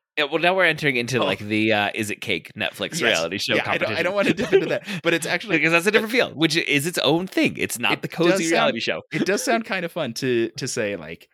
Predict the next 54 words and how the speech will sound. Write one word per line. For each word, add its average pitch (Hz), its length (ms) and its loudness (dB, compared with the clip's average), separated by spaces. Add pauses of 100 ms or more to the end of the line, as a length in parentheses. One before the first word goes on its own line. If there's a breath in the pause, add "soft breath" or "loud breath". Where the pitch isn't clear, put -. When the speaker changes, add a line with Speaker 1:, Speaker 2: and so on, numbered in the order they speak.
(480)
Speaker 2:
"Okay, 127 200 -4
but 101 220 -8 (200)
I 120 140 -2
am 135 160 -4
watching 104 400 -6
and 98 80 -12
I'm 101 100 -8
trying 104 160 -6
to 101 60 -8
figure 104 240 -6
out 98 140 -8
who's 156 200 -8
the 135 140 -2
actual 101 400 -6
expert 101 460 -6
in 104 120 -6
this 92 160 -4
field 95 380 -8 (340)
and 123 140 -4
who's 123 200 -6
Speaker 1:
Uh-huh. 117 80 -10
Speaker 2:
the 123 60 -8
fraud 107 440 -4 (160 soft breath)
Speaker 1:
<laughs> - 160 -20
Speaker 2:
who 113 360 0
just 139 300 -4
had, 107 240 -4
like, 101 200 -10
three 113 240 -4
hours 104 240 -4
of 98 100 -12
research 98 360 -8
before 104 280 -8
this 110 280 -8 (360)
Speaker 1:
Yeah. 123 140 0
Speaker 2:
as 120 120 -4
they 110 180 -6
judge 107 240 -6
it." 131 160 -8
That 131 260 -6 (220)
sounds 139 280 -4
kinda 110 160 -6
fun, - 160 -8 (240 loud breath)
which 139 180 -4
does 147 160 0
remind 131 260 -4
me, 104 200 -6 (420)
there's 113 220 -4
another 120 260 0
one 87 240 -8 (440)
that 104 180 -6
is 98 100 -4
season 101 260 -4
long 90 340 -8